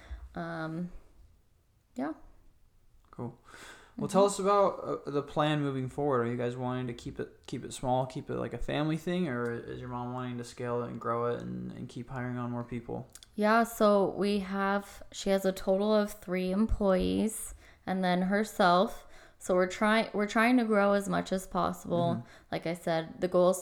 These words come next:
Speaker 1: to get into a commercial kitchen,
Speaker 2: Yeah.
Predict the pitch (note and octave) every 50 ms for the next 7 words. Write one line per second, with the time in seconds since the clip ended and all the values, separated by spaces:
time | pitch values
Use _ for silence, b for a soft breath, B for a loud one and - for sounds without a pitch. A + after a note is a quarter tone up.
0 | - - G#3 F#3 - - F3+ E3 D#3 - - E3+ E3 D#3+ - - D#3+ D3 - -
1 | - F#3 E3+ E3 F3+ - - - E3+ - - - E3+ E3+ - - E3 D#3+ D#3+ E3
2 | D#3+ -